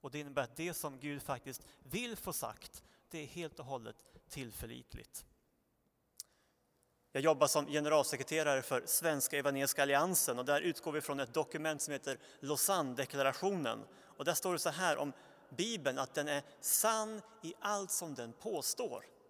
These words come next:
Bibeln är sann i allt som den påstår. Och jag gillar verkligen den formuleringen. Det finns saker som står i Bibeln som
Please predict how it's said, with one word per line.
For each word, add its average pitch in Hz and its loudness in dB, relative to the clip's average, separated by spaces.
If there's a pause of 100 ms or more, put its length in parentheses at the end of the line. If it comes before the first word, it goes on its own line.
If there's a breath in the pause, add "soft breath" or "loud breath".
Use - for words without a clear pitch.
(380)
Bibeln 175 -4
är 139 -2
sann 170 2 (220 loud breath)
i 147 -8
allt 165 -4
som 143 -6
den 120 -6
påstår. 110 -10 (540 soft breath)
Och 147 -6
jag 156 -4
gillar 160 0
verkligen 135 -2
den 117 -4
formuleringen. 120 -4 (680 loud breath)
Det 165 -2
finns 269 2
saker 202 4
som 190 0
står 175 0
i 160 -4
Bibeln 135 0
som 139 0